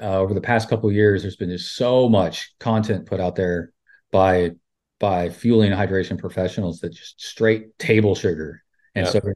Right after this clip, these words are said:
Speaker 1: citrate is the most amazing fuel that people are
Speaker 2: Yeah.
Speaker 1: just not trying. And so we, we started trying, I started trying it and then got you started
Speaker 2: Yeah,
Speaker 1: doing it.
Speaker 2: 'cause we, we were using Gatorade Endurance.
Speaker 1: Mm-hmm.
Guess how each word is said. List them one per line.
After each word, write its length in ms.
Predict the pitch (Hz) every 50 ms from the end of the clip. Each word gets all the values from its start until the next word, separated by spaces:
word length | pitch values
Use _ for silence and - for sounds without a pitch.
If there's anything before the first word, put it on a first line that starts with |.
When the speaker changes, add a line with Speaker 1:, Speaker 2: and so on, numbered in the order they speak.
| _
Speaker 1:
citrate 420 | - - 104 92 - 98 92 90 87
is 200 | 110 98 95 104
the 320 | - 113 101 98 95 - - -
most 260 | 147 120 107 104 107 -
amazing 460 | 107 101 104 110 113 107 110 110 101
fuel 360 | - - 110 104 98 92 90
that 120 | 85 82
people 440 | 87 98 92 - - 90 87 87 - _ _ _ _ _ _ _ -
are 120 | - 98
Speaker 2:
Yeah. 100 | 92 92
Speaker 1:
just 140 | 90 87 - - _ _ _ -
not 180 | 101 98 104 -
trying. 460 | - - 127 131 117 98 92 90 85
And 80 | 85 85
so 100 | - 113
we, 160 | 101 107 110 110
we 140 | - 131 113
started 280 | 110 - 131 120 107
trying, 300 | 107 - - 110 117 123
I 140 | 104 110 135
started 240 | 147 - 139 113 104
trying 340 | - - 101 92 90 90 87
it 160 | 92 95 -
and 20 |
then 140 | - 98 92
got 220 | 92 98 98 98 101
you 120 | 107 120
started 500 | 117 110 - 87 87 85 82 85 85 82 - _ _ _ _ _ _ -
Speaker 2:
Yeah, 120 | - 92 87 92
Speaker 1:
doing 40 |
it. 60 | 92 -
Speaker 2:
'cause 120 | 117 - - -
we, 180 | 131 131 - -
we 100 | 120 127
were 80 | 135
using 340 | 131 127 131 123 123 120 110
Gatorade 400 | 101 101 101 104 110 107 104 98
Endurance. 760 | 95 90 90 92 95 95 90 - - - - - - - - _ _ _ _ _ _ _ -
Speaker 1:
Mm-hmm. 340 | 107 107 107 117 - -